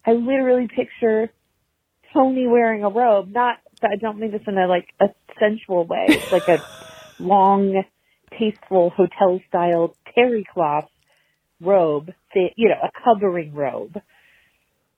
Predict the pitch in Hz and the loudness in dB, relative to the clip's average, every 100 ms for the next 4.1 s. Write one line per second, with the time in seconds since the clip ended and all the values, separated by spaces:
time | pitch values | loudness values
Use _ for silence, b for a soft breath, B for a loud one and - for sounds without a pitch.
0 | _ _ _ _ _ _ - 226 381 - | _ _ _ _ _ _ -10 -2 -2 0
1 | - 349 359 403 480 466 302 285 220 151 | -4 -2 -2 -2 0 0 0 0 0 0
2 | - _ _ _ - 330 - 285 - - | -8 _ _ _ -8 -8 -6 -10 -12 -12
3 | - 370 - - 381 370 339 339 320 320 | -2 -2 -2 -2 0 0 0 2 4 2